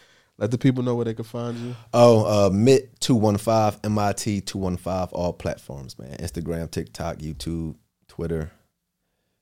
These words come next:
Speaker 2: uh, fan base. Let's not forget fan base, man. Fan base. Uh,
Speaker 1: Yeah, shout out to, shout out
Speaker 2: yeah,
Speaker 1: to
Speaker 2: man. We got, 'cause we need, we need to support him, man. We need to
Speaker 1: Yeah,
Speaker 2: support
Speaker 1: he do-,
Speaker 2: that.
Speaker 1: he, he doing this thing. I, I need to be more consistent on there, to be
Speaker 2: Me too, me
Speaker 1: honest.
Speaker 2: too.
Speaker 1: Like,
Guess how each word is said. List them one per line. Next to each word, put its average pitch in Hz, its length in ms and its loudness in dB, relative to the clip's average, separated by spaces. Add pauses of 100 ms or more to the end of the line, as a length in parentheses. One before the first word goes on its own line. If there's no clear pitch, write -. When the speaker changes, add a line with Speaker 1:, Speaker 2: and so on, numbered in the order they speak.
(180)
Speaker 2:
uh, - 40 -20 (440)
fan 95 220 -2
base. 87 320 -6 (100)
Let's 95 140 -10
not 110 160 -6
forget 104 220 -6
fan 95 220 -4
base, - 240 -14
man. - 240 -18 (100)
Fan 92 260 -4
base. 87 420 -6
Uh, 80 460 -4 (100)
Speaker 1:
Yeah, 101 60 -12
shout 117 280 -6
out 123 160 -6
to, 113 380 -8 (100)
shout 110 300 -8
out 110 140 -6
Speaker 2:
yeah, 76 80 -8
Speaker 1:
to 110 60 -8
Speaker 2:
man. 107 260 -6
We 104 60 -8
got, 80 300 -6
'cause 87 120 -10
we 123 100 -2
need, 127 120 -2
we 147 100 -2
need 156 120 -2
to 127 60 -10
support 110 320 2
him, 80 160 -2
man. 82 240 -6
We 95 60 -4
need 120 160 0
to 123 80 -4
Speaker 1:
Yeah, 117 80 2
Speaker 2:
support 113 180 8
Speaker 1:
he 90 60 -8
do-, - 140 4
Speaker 2:
that. 151 60 -4
Speaker 1:
he, 208 140 -4
he 220 180 -4
doing 196 280 -2
this 175 180 -4
thing. 139 320 -2
I, 135 300 -2
I - 20 2
need 190 220 -2
to 165 60 -2
be 151 140 -2
more 139 200 -2
consistent 127 600 -6
on 117 220 -2
there, 110 160 -2
to 107 80 -6
be 107 160 2
Speaker 2:
Me 107 60 0
too, 117 100 4
me 110 60 4
Speaker 1:
honest. 110 320 -2
Speaker 2:
too. 101 80 -6
Speaker 1:
Like, 101 260 -4